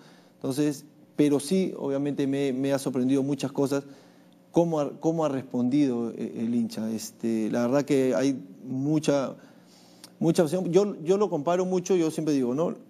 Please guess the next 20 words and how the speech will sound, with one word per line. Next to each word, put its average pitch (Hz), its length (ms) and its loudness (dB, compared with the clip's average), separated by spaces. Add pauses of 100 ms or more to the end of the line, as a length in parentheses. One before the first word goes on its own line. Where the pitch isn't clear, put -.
El 131 220 -4
tema 180 280 2
de, 131 380 0
por 123 120 -4
decir, 113 320 -6
los 120 160 -4
hinchas 156 240 0
de 135 80 2
U 147 180 2
Alianza 151 320 -2
es 139 80 -4
un 139 80 -4
tema 147 220 0
emocional 131 480 -2
donde 117 320 0 (420)
es 127 160 2 (100)
fuerte 151 220 2
también, 156 240 0
pero 185 160 2
porque, 123 400 -2